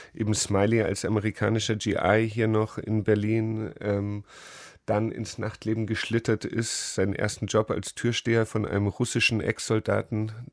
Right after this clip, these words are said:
der D J geworden ist, D J Sergei bekommen hat. Frank, ähm, der zum Studieren nach Berlin kam, neunundachtzig, und als die Mauer dann fiel, alles sehr viel spannender war als das Studium.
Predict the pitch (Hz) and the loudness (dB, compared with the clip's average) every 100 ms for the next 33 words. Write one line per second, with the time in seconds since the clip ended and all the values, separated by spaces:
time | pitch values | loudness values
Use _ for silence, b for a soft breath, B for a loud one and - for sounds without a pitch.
0 | - 104 101 - 123 120 110 113 110 110 | -2 2 2 2 2 4 2 0 -2 -4
1 | 117 110 - 110 107 104 101 101 92 98 | -4 -8 -6 -4 0 0 4 2 4 4
2 | 110 110 - 107 104 104 104 - B B | 4 0 2 2 2 2 0 -4 B B
3 | B B B B - - 98 101 117 - | B B B B -18 -2 2 2 0 -6
4 | 135 - 107 104 104 101 104 - 98 - | -6 4 6 6 4 2 0 0 -4 -2
5 | 101 110 123 120 - 107 107 113 113 - | 0 4 4 4 0 -2 2 2 0 -4
6 | - 107 107 101 107 110 95 - - 107 | 0 2 2 2 2 2 -2 -6 -6 -4
7 | 98 87 - 95 92 98 95 101 - 98 | -2 -4 -4 -2 0 2 2 -2 -2 -4
8 | 95 - B B - 107 101 - 98 - | -4 -6 B B -6 0 0 0 -2 -2
9 | - 98 117 104 98 - - - - 135 | -2 0 2 4 4 2 -4 -4 0 4
10 | 117 104 135 | 4 4 0